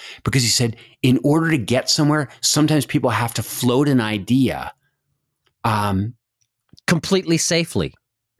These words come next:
Speaker 1: Co-, yeah, and, and, and know that nobody's gonna go like, "Well, did you know that the president said that he would be willing to have, like, uh,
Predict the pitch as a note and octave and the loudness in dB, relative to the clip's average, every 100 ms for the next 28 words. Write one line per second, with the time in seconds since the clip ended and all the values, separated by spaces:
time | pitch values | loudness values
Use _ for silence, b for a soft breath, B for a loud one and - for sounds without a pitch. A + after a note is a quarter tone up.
0 | - E3+ D#3 - D3+ D3 D3+ D#3 D#3 - | -2 0 0 2 2 2 4 2 2 2
1 | E3 F3 D3 D#3 D3+ D3 D3+ C#3 B2+ A2 | 4 4 4 2 2 2 2 2 0 -2
2 | - B B G#3 E2 E2+ - C3+ A#2+ B2+ | -8 B B 0 0 -4 -2 0 2 4
3 | C3+ F#3 G#2 G#2 - A#2+ - D#3 F#3+ A#2+ | 4 2 2 0 -2 -2 0 0 0 0
4 | G#2 G#2 - B B - - D3 B2 B2+ | 0 0 -4 B B -2 0 0 0 0
5 | - - C#3+ C3+ A#2 B2 A#2+ C#3+ C#3+ B2+ | 0 0 2 2 2 2 2 2 2 2
6 | A2 G#2 A2+ A2 G#2+ G#2+ G#2+ - - | 0 -2 0 -2 -2 -2 -4 -6 -4